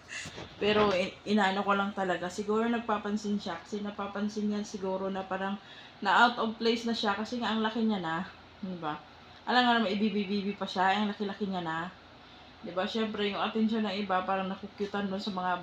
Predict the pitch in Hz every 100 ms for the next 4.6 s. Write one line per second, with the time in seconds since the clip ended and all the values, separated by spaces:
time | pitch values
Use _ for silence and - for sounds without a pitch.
0 | 185 233 294 240 220 180 196 - 190 180
1 | - - 185 190 185 180 185 180 208 202
2 | 170 170 160 - 185 190 180 - - 170
3 | - - - - - - - 175 175 180
4 | 202 196 175 185 - 196